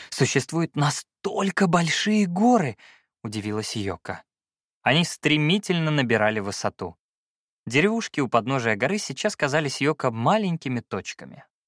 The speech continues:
Однако ей всё равно приходилось задирать голову, чтобы осмотреть всю гору целиком. А её вершина скрывалась в облаках. «Гора,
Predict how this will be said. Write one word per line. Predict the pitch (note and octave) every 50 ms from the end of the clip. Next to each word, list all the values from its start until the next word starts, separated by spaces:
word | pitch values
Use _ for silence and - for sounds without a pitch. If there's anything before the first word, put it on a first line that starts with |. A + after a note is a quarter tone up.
| _ _ _ -
Однако | - B2 A2+ A#2+ B2 A#2 G#2+ - B2 A2 G#2 - - - - - - _ _ -
ей | A2+ A2+ G#2+ G#2
всё | - - - A#2+
равно | A2+ A#2+ D3+ F#3 G3 D3+
приходилось | - A2+ - - B2 A2+ A#2+ B2+ A#2+ A2+ G2+
задирать | G#2 G#2+ A2+ G#2+ A#2 A#2 A2 G#2 F#2+ G#2
голову, | G#2+ C3 D#3 E3+ D3 A#2+ G#2 G2+ F2+ - - - - -
чтобы | - - - E3+ D3+ C#3 C#3+ C3+ - _ -
осмотреть | C#3+ C#3 - - D3+ C#3 C3+ B2+ B2+ B2+ B2+ B2+ -
всю | - - D3 C3
гору | A#2+ A#2 G#2 G2 F#2+ F#2
целиком. | - - - - G#2+ B2 - - - G#2 F2+ F#2 - _ _ _ _ _ _ _ _ _ _ _ -
А | C3 B2+
её | B2+ B2 B2 B2 B2+ A#2+
вершина | A2 A2+ G#2+ - - - - F#3+ G#3 G#3 F3 B2+ F#2+ F2 -
скрывалась | - - - - - A2 G#2+ B2+ F#3 G3+ G3 F3 D#3+ D3+ C3+ - - - A2+
в | G#2+ G#2 B2+
облаках. | B2+ B2 A#2+ A#2 A#2 - - - - G2 E2+ - - - - _ _ _ _ _ _ _ _ _ _ - - - _ _ _
«Гора, | - B2+ C#3 C#3+ C#3+ C#3+ D#3+ F3+ F#3